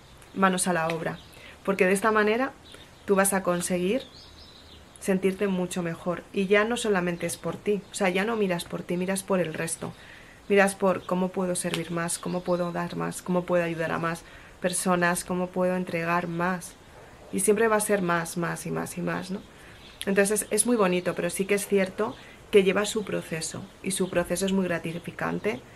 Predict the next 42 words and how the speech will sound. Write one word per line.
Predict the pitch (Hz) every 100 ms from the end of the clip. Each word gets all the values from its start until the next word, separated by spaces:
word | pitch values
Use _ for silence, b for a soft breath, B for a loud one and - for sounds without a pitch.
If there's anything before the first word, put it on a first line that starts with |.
| B -
a | 175
lo | 170
largo | 165 170
del | 170 165
tiempo. | 160 170 165 165 160 - B B B
Así | - 208 - 208
que, | 196 180 180
si | -
eres | 226
de | 262
las | 240 220
personas | 220 226 214 208
que | 208
estás | 208 202
en | 196
tu | 196
despertar | 185 - 185 180 180
de | 180
la | 175
conciencia, | 175 170 - 180 180 214 226 B B B -
cuéntame | 247 247 233 214
justamente | 214 220 220 208 196
debajo | 185 175 175 - 262 - B B B -
qué | 220
es | 202
lo | 185
que | 185
has | 175
vivido, | 165 190 202 180
si | 185
has | 170 -
tenido | 160 156
sueños | 151 160 143 -
lúcidos, | 196 196 180 165 170 -
si | - 180
has | 165
vito-, | 170 - -
visto | 180 175 175
ya | 165 165
tu | 160 165
guía | 156
espiritual, | - 165 156 160 170